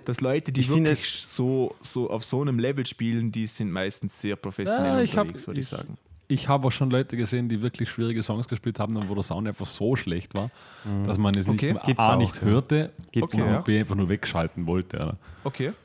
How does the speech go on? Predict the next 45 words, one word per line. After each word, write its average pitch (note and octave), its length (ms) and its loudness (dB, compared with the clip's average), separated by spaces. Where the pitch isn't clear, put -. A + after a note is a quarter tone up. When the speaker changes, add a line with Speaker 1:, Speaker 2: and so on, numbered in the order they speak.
Speaker 1:
Mhm. C3 360 0
Speaker 2:
Also G#2+ 220 0
sind C3 240 4
wir, D3+ 100 2
sind D#3 220 2
wir E3 80 4
uns D#3+ 140 2
einig, B2+ 280 4
dass A#2 160 0
das A2+ 140 0
schwierigste B2+ 480 0
Instrument G#2+ 680 0
auf - 400 -6
YouTube G#2 480 -4
zu G2 100 -8
präsentieren G2 640 -2
die F#2+ 240 -4
Kirchenorgel F#2 720 -2
ist, - 400 -12
weil D#3 200 -4
man E2+ 100 -2
einfach G#2 240 -2
nicht - 180 -2
<laughs> - 0 -
weiß, - 180 8
Speaker 3:
Ja. F#2 180 6
Speaker 2:
wie A#2+ 40 6
man C#3+ 80 4
das B2 160 2
Speaker 1:
Ja, A2+ 40 -6
Speaker 2:
Mikrofon A#2+ 300 0
Speaker 1:
Kirchenorgel C3 320 0
Speaker 3:
Vor F#2+ 120 4
allem, F#2+ 120 6
Speaker 1:
ist F2 100 -4
Speaker 3:
vor G#2+ 120 2
allem, G2 240 2
vor F#2 220 -2
allem, G2 200 4
wenn G2 140 4
man G2 140 2
ein F#2 260 -2
Weitwinkelobjektiv E2+ 1300 -6
braucht. D#2+ 340 -12
Speaker 1:
Ja. A#2 260 -8